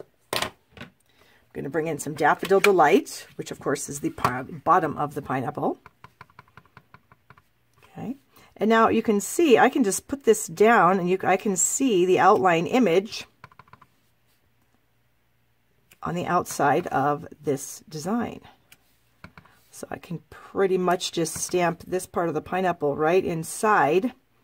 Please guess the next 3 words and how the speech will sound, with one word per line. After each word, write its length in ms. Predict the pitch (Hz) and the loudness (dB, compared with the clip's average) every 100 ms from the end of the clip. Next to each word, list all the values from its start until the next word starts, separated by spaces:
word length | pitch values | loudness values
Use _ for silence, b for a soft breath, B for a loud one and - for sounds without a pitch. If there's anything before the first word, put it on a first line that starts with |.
| b b b b b | b b b b b
of 480 | - 156 151 180 - - - _ _ 143 | -4 -2 -4 -8 -20 -20 -20 _ _ -4
that 260 | 160 135 - | -2 0 0
outline. 420 | 254 - 127 | 0 0 -6